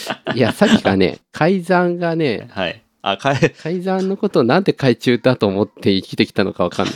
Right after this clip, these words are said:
Speaker 2: <laughs> 改ざんがそんなずっと残ってたんだ。
Speaker 1: なんかね、すごい、これ、え、あの、どういうこと？ちょっと、誰かが教えたんじゃないかな。じゃないと。
Speaker 2: チュウだよって。
Speaker 1: 改鋳ってなんで読んだんだろう、改ざんのこと。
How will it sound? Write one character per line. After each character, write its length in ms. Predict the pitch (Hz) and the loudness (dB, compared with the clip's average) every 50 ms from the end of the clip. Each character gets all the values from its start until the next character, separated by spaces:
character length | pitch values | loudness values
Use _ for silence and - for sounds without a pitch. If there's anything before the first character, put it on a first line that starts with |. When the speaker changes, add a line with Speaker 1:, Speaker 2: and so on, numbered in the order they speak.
| 131 113 | -8 -12
Speaker 2:
<laughs> 240 | - - - 156 143 | -12 -4 -2 0 0
改 140 | - 175 147 | 0 -2 -2
ざ 180 | - - 156 | 0 0 0
ん 60 | 151 147 | 0 0
が 100 | 147 139 | -2 -2
そ 100 | - 143 | -2 0
ん 40 | |
な 100 | 139 135 | -2 -2
ず 100 | 123 120 | -2 -4
っ 40 | 123 | -2
と 100 | - 127 | 0 0
残 160 | 113 113 127 | 0 2 0
っ 20 | 113 | 0
て 60 | - | -2
た 60 | - | -2
ん 40 | 85 | -6
だ。 100 | 92 120 - - _ - 143 - - - 247 - _ - - - _ - - - _ - - - - | -6 -10 -14 -16 _ -8 -8 -6 -6 -8 -8 -8 _ -14 -16 -14 _ -14 -16 -14 _ -16 -16 -4 2
Speaker 1:
な 100 | 135 160 | 2 2
ん 40 | 160 | 4
か 120 | - 104 | 4 2
ね、 180 | 101 101 98 101 | 4 4 2 0
す 260 | - - - 120 113 | -4 -8 -4 -4 0
ご 180 | - 165 202 | 4 6 6
い、 200 | 202 143 104 - - _ _ _ _ _ _ _ _ _ _ | 6 6 4 0 -6 _ _ _ _ _ _ _ _ _ _
こ 160 | - - - | -12 -4 -2
れ、 120 | 147 - - - | -2 -2 -2 -6
え、 180 | 120 139 - - 143 - _ _ _ | -8 -8 -8 -8 -14 -20 _ _ _
あ 120 | - 101 | -6 -4
の、 320 | 107 107 104 101 - - _ _ | -2 0 0 0 -2 -6 _ _
ど 140 | - 104 104 | -2 2 4
う 80 | 131 151 | 4 4
い 40 | |
う 40 | 165 | 2
こ 140 | - - 185 | 0 2 2
と？ 160 | 196 233 - _ _ - - - - - 156 135 - - | 2 2 0 _ _ -20 -20 -20 -4 0 0 0 0 0
ち 40 | - - | 0 2
ょ 80 | 156 127 | 2 2
っ 20 | |
と、 80 | 101 120 117 - _ - - - _ _ _ _ _ _ | 2 -2 -4 -6 _ -14 -14 -14 _ _ _ _ _ _
誰 260 | - 104 151 226 294 285 | -2 2 4 4 4 2
か 160 | - - 110 | -2 -2 0
が 160 | 95 92 110 | 0 0 -2
教 160 | - - 160 | 0 2 2
え 40 | 170 | 4
た 140 | - 220 226 | 4 4 2
ん 60 | 175 | 4
じ 80 | 113 101 | 2 0
ゃ 40 | |
な 80 | 87 87 | 0 -2
い 40 | 85 | -4
か 120 | - 90 | -4 -4
な。 260 | 87 85 85 85 87 - - - - _ - | -4 -4 -4 -6 -2 -2 -4 -4 -4 _ -6
じ 100 | - 120 | -2 2
ゃ 20 | 135 | 4
な 100 | 185 208 | 4 4
い 60 | 214 | 2
と。 340 | - - 113 98 82 - 120 _ _ _ _ | 2 2 2 2 2 -2 -8 _ _ _ _
Speaker 2:
チ 160 | - - 156 | -2 2 4
ュ 100 | 135 117 | 4 4
ウ 20 | |
だ 120 | 95 90 85 | 4 4 2
よ 100 | 87 92 | 0 -2
っ 40 | 98 | -4
て。 320 | - _ _ - - - - _ _ | -8 _ _ -18 -18 -18 -20 _ _
Speaker 1:
改 300 | - - - 143 175 185 | -20 -8 -2 0 0 0
鋳 320 | - _ - - 190 190 190 | 0 _ -4 0 2 2 2
っ 20 | |
て 160 | 190 - - 156 | 2 0 0 2
な 120 | 160 180 | 2 2
ん 60 | 175 | 4
で 80 | 143 120 | 4 2
読 140 | 107 101 95 | 2 4 2
ん 60 | 90 | 0
だ 100 | 87 87 87 | 0 -2 -2
ん 40 | |
だ 100 | 82 - | -4 -4
ろ 80 | 95 - | -6 -8
う、 40 | - | -6
改 180 | - - 90 | -2 -2 -2
ざ 140 | 85 90 90 | -2 -2 -2
ん 80 | 85 85 | -2 -2
の 80 | 85 | -4
こ 100 | 80 - | -6 -8
と。 180 | - - - - | -14 -16 -20 -20